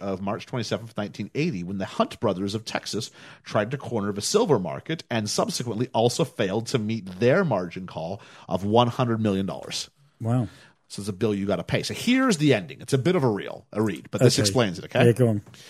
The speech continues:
Speaker 1: 'Cause several publications have tried to explain how they were able to make some money while also bankrupting the Duke. So here's what happens. The fake crop report is created by Valentine and Winthrop, indicates to the Dukes the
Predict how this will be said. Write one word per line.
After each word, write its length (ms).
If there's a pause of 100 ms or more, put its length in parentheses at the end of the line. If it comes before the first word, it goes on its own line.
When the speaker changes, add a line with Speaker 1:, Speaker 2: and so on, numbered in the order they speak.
(280)
Speaker 1:
'Cause 120
several 180
publications 460
have 80
tried 300
to 80
explain 540
how 680 (100)
they 220
were 100
able 180
to 80
make 220
some 200
money 440 (420)
while 140
also 300
bankrupting 680
the 220
Duke. 240
So 100
here's 140
what 80
happens. 340 (440)
The 80
fake 280
crop 420
report 460
is 160
created 720
by 160
Valentine 680
and 180
Winthrop, 500
indicates 500
to 100
the 60
Dukes 380
the 180